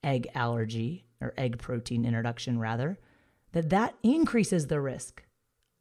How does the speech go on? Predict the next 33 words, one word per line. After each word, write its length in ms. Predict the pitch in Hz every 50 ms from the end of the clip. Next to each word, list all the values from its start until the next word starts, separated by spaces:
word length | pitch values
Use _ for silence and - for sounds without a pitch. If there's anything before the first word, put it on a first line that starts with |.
| _ -
of 160 | - 156 151 -
egg 340 | 123 127 123 117 - - -
protein 420 | - 135 123 117 - - 120 120
allergy. 560 | - 113 110 120 135 147 135 104 - - _ _ -
So, 380 | - - 240 170 131 98 - - _ _ _ _ _ - _ _ _ _ -
like 220 | - 127 131 127 - _ _ _ _ - - _ -
we 100 | 135 127
talked 260 | - 139 120 113 -
about 320 | 127 123 120 127 - -
with 260 | - 147 147 - _ _ _ _ _ _ -
peanut 520 | - - - 139 131 123 127 180 233 - - _ _ _
in 100 | - 156
episode 400 | 143 127 - - - 123 117 113
fourteen, 680 | - - 117 110 107 - - - 170 196 214 220 226 - - - - _ - _ -
and 480 | 135 120 110 110 110 107 113 - - - _ _ _ -
milk 400 | 127 131 143 139 117 - - - -
in 140 | - 170 151
episode 360 | 127 - 135 - - 123 110
thirteen, 480 | - 135 117 110 - - 180 214 226 240 - - _ -
eggs 280 | 208 277 320 240 - - -
are 80 | - 151
one 200 | 151 151 143 143
of 40 | 135
the 80 | 143
ones 260 | 131 127 127 131 123
that 120 | 135 - -
you 100 | 165 143
wanna 220 | 135 127 123 131
do 140 | 131 147 147
early 280 | - - 120 113 120 117
and 120 | 117 120
often. 320 | 120 127 131 - - - - -
Egg 240 | 143 165 202 196